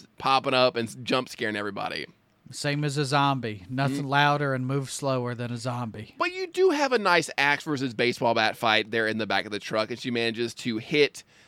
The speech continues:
Speaker 1: the man in the mask in the head with the baseball bat, which is a callback to, to the earlier movie where her and her brother are talking about how bad she is at baseball. And I don't
Speaker 2: Mm-hmm.
Speaker 1: know if that's really, I don't know if that means she's good at baseball, but she <laughs> can't swing it at a man's head and connect.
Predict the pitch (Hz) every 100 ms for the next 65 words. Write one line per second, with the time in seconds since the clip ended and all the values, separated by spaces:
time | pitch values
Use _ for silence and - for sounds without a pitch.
0 | - 127 131 131 127 127 127 123 - 127
1 | 117 113 101 127 135 123 117 120 117 117
2 | 117 110 - 127 123 113 _ - 123 117
3 | 120 135 131 135 131 127 107 92 - -
4 | 143 135 120 113 117 117 110 117 104 101
5 | 95 107 117 110 107 98 120 135 - 135
6 | 131 127 - - - - 156 160 170 277
7 | 254 240 233 170 156 170 147 123 - -
8 | - 539 381 285 240 202 202 - 156 117
9 | 143 165 175 175 180 170 202 185 175 156
10 | 196 - 202 - - 226 - 247 202 185
11 | 160 139 135 123 110 127 120 120 104 104
12 | 101 85 78 -